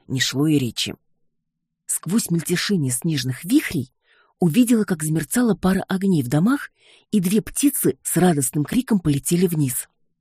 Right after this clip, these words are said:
С перьев посыпался снег, дом закружило метелью, и обе снежные птицы улеглись на снег, наблюдая за светом в окнах. Судя по всему,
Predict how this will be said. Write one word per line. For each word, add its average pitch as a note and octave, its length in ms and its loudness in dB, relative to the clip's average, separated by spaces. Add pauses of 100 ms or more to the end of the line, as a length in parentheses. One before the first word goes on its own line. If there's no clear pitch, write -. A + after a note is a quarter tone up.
С - 140 -8
перьев C#3+ 460 -2
посыпался C#3 560 -4
снег, B3 400 0 (420)
дом D#3+ 440 0
закружило E3 560 -2
метелью, E3 600 2 (280)
и F3+ 120 -6 (120)
обе D3+ 260 0
снежные D3 500 0
птицы - 500 -6
улеглись D3 500 -2
на F3 100 2
снег, - 380 -4 (160)
наблюдая D#3+ 520 2
за F#3 140 0
светом E3+ 480 -2
в D#3+ 180 0
окнах. - 440 -4 (560)
Судя - 280 -8
по - 100 -12
всему, F3 420 -2